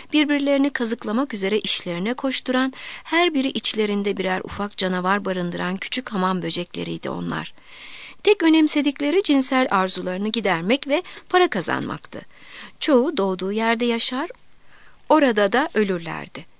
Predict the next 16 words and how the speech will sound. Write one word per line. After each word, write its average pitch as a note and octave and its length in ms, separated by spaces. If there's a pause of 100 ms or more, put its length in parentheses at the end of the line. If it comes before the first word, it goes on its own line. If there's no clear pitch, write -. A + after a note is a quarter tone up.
(460)
Ağızlarından D4+ 760 (100)
hiç A#4+ 220
inanmadıkları A#3+ 840
temennileri F#3+ 840
düşürmezlerdi. E3+ 920 (720)
"Hayırlısı D#4 520
olsun, G3 360 (360)
sağlık B3+ 500
olsun, F3 380 (440)
buna B3 220
da A3+ 80
şükür. - 460 (640)
Allah D4 360
başka A#3+ 340
dert F#3 280
vermesin. D#3+ 560